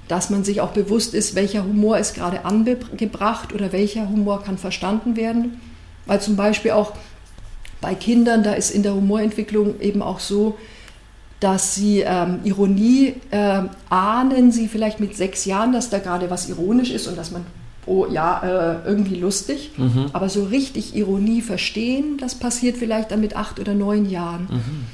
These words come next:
Speaker 1: Oder dass Kinder, äh, vielleicht mit zwei Jahren gerne merken, was gerade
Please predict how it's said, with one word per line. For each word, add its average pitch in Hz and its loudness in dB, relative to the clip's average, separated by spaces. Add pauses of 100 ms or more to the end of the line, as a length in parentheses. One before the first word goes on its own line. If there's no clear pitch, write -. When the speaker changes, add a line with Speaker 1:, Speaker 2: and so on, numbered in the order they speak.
(220)
Speaker 1:
Oder 202 2
dass 196 0
Kinder, 208 4 (800)
äh, 180 -2
vielleicht 208 0
mit 208 0
zwei 196 2
Jahren 226 4 (340)
gerne 233 8 (160)
merken, 233 2
was 214 -2
gerade 202 2